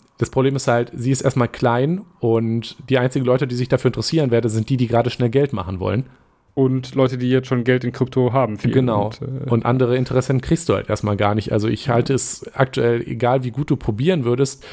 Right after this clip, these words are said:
Speaker 1: obwohl die Technik an sich auch eine ordentliche Währung erlauben könnte.
Speaker 2: Ja, also wir brauchen, weißt du, was wir
Speaker 1: Für
Speaker 2: brauchen?
Speaker 1: nahezu unmöglich. Ja, was
Speaker 2: Weißt du, was
Speaker 1: denn?
Speaker 2: wir brauchen? Wir brauchen ganz dringend den digitalen Euro.
Speaker 1: Nee, den braucht niemand.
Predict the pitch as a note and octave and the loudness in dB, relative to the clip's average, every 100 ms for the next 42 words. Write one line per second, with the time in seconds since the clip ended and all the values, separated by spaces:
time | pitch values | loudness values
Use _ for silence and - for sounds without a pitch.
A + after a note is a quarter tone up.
0 | - - A2 D#3 D3+ - E3+ D3 C3 A2 | -6 -2 2 2 0 -2 0 -2 0 0
1 | C3+ - B2 B2+ - A#2 A#2 E3+ C#3 G#2 | 0 -2 0 0 2 0 2 2 0 -2
2 | G2+ A#2 A2 G2 G#2 C#3+ A#2+ - G#2 - | 2 2 0 0 2 0 -2 -8 -10 -6
3 | A2 - _ _ - B2+ B2+ B2+ B2+ B2+ | -8 -10 _ _ -4 -2 0 2 2 2
4 | D3 F3 D#3 C3+ C#3 E3+ C#3+ A#2 A#2 B2 | 2 0 -2 -2 0 -2 2 4 4 2
5 | - A2+ G#2 A2 A#2 - - _ A#2 A#2 | 0 -2 -2 -2 -8 -12 -18 _ 0 0
6 | A2+ C3+ B2+ B2 A2 A2+ A#2 - - _ | 2 2 2 0 0 0 -6 -12 -20 _
7 | _ _ - A#2+ B2 C3 B2+ B2+ - - | _ _ -2 0 2 0 -2 -4 -10 -20
8 | - _ - C#3+ C3 A#2+ B2+ B2+ B2+ - | -20 _ 0 0 0 0 2 2 -2 -6
9 | - - - _ _ _ _ _ _ _ | -16 -20 -20 _ _ _ _ _ _ _
10 | B2 A#2 A2+ A2 _ _ _ - C3+ C3 | 0 2 0 -6 _ _ _ -4 0 0
11 | C3+ B2 B2 A2+ A2+ A2+ A2+ A2 - A2+ | 2 2 2 0 -4 -4 -4 -6 -2 0
12 | G2+ G2 F#2+ G#2 F#2 F#2 F#2+ | 0 -2 -2 -4 -6 -8 -12